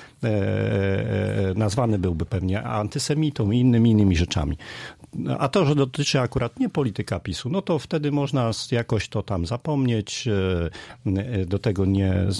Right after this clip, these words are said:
na to nie zwracać uwagę. E, ja mogę,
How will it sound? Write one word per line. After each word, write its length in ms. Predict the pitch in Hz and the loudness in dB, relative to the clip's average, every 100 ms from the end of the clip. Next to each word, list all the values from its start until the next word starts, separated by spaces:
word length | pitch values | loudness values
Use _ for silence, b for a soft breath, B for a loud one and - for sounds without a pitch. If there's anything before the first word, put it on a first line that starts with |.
| 131 | 0
na 140 | 110 | 0
to 100 | 107 | 0
nie 120 | 101 | 0
zwracać 360 | 90 95 107 - | 0 -2 -4 -4
uwagę. 340 | 98 92 87 82 B B B - | -4 -4 -4 -10 B B B -4
E, 400 | 120 113 110 107 | 0 2 0 0
ja 160 | 127 151 | -2 0
mogę, 220 | 170 156 | 2 2